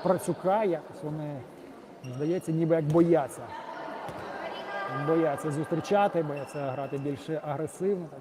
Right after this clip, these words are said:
психологічно себе не найкращим чином, ем, почуваються у матчі проти Броварів, у складі якого є кілька досвідчених,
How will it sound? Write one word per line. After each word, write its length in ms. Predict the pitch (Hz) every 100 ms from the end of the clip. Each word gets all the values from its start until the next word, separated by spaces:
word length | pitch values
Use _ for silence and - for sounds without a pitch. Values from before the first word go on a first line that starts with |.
| -
психологічно 500 | - 151 147 147 147
себе 260 | 143 143 135 - - - -
не 100 | 160
найкращим 460 | 170 180 151 147
чином, 420 | 139 143 143 143 143
ем, 480 | 135 131 131 131 -
почуваються 600 | 143 160 151 131 120 - 113 - -
у 40 | 143
матчі 460 | 147 143 131 - 131
проти 200 | 131 127 127 - - 107 - - 139
Броварів, 680 | 139 175 185 196 185 185
у 60 | 175
складі 300 | - 165 160
якого 420 | 156 151 147 151 143 - - - - - - - - - - - - - - -
є 260 | 123 123 131 -
кілька 420 | 131 135 139 139 123 - - - 131 135
досвідчених, 720 | 165 - 175 185 160 185 175